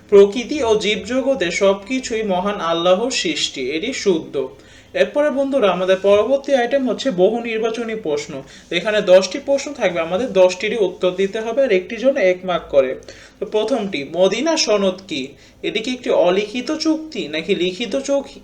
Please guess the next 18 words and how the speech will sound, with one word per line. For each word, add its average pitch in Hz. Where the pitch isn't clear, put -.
চুক্তি 180
নাকি 160
গল্পকথা 262
নাকি 208
মৌখিক 180
চুক্তি? 135
তো -
বন্ধুরা, 190
মদিনা 180
সনদ 262
হচ্ছে 262
একটি 220
লিখিত 190
চুক্তি। 151
তো 165
উত্তর 180
হবে 208
দুই। 165